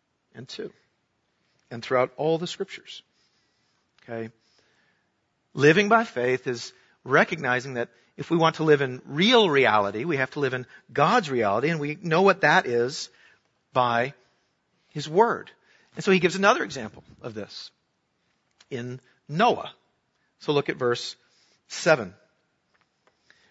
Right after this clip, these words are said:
Verse seven, he says, "By faith, Noah, being warned by God concerning events as yet unseen,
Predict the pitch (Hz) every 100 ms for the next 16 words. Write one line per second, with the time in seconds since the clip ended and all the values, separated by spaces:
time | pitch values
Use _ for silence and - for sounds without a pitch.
0 | _ 147 - 220 254 147 131 143 123 139
1 | 185 214 151 127 135 - - _ _ _
2 | _ _ _ _ _ _ _ - 139 180
3 | 254 123 131 190 135 151 196 180 185 139
4 | 135 185 - - 127 165 151 120 127 151
5 | 156 - 160 160 196 202 120 127 - -
6 | 127 123 135 - 165 208 214 - 269 123